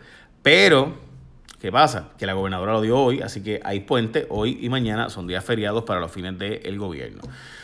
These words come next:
So, no hay clases, no hay escuelas, por tanto no hay mucho tapón, empleados públicos tampoco están trabajando hoy.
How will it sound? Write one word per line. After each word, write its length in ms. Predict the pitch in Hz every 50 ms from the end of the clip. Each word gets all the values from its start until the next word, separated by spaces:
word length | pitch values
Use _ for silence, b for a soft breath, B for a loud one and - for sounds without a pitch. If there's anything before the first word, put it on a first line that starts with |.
| B B
So, 500 | B - 202 220 226 240 247 185 - - - 107
no 80 | 107 104
hay 160 | 107 107 101
clases, 720 | - - 151 156 165 170 160 - 170 165 156 - - - -
no 80 | 95
hay 80 | 92 92
escuelas, 520 | 87 - - 156 160 156 156 156 151 151
por 200 | 151 - 151 95
tanto 380 | - - 98 98 95 95 107 101
no 80 | 101
hay 100 | 98 101
mucho 240 | 101 104 98 98 113
tapón, 340 | 110 117 135 165 170 180 185
empleados 340 | 156 123 123 104 98 98 95
públicos 300 | - 107 104 104 107 101
tampoco 340 | - 92 92 95 101 104 92
están 180 | - 101 98
trabajando 500 | 92 101 104 101 98 104 107 110 127 156
hoy. 300 | 180 180 185 196 220 220